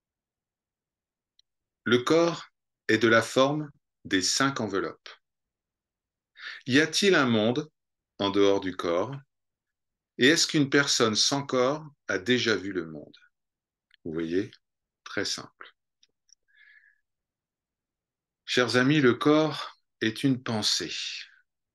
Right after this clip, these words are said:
une pensée complexe qui contient un grand nombre d'instruments ou d'organes ayant un grand nombre de fonctions,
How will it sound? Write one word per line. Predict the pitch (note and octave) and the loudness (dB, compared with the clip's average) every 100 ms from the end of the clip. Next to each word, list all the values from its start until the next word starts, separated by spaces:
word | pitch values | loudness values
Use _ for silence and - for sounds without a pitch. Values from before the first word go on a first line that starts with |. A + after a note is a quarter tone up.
| _ - | _ -6
une | A#2+ A#2 | -4 0
pensée | D#3 D3+ F#3 | 2 4 2
complexe | F#3 E3 - E3 - - - _ _ _ _ _ _ | 2 -2 0 0 -2 -8 -10 _ _ _ _ _ _
qui | - | -12
contient | A#2+ C#3 C3 - E3 D3+ - | -2 0 0 0 2 0 -2
un | G#2+ A2 | -4 -4
grand | - G#2+ C#3+ F3 | -6 -4 -2 0
nombre | D3+ D#3 D#3 A2+ | 2 2 0 0
d'instruments | A2 A#2 - - G#2 F#2+ G2+ - _ _ _ _ _ - | 0 0 -2 -2 -4 -4 -10 -14 _ _ _ _ _ -8
ou | G#2 | -2
d'organes | G2 B2+ B2 G2+ F2+ G2+ B2 - _ _ - | 2 2 2 0 0 0 -8 -14 _ _ -4
ayant | G#2+ G#2+ A#2+ B2+ A#2 | 0 2 0 0 -2
un | A2 G#2+ | -4 -4
grand | G2+ - C3 C#3 | -4 -4 -2 0
nombre | B2+ A#2+ G2+ | 0 0 0
de | F#2 | -2
fonctions, | - F2 - - D#2 | -4 -8 -6 -6 -8